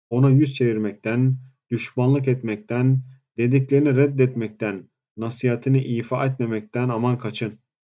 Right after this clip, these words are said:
Selamet onun söylediğindedir. Helak ve delalet ise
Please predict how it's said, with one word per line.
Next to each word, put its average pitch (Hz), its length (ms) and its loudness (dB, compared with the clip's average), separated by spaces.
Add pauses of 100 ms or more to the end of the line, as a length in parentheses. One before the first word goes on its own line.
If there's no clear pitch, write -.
(420)
Selamet 139 420 4
onun 135 200 2
söylediğindedir. 107 920 -2 (460)
Helak 135 400 2
ve 110 140 -4
delalet 110 580 0
ise 135 520 -2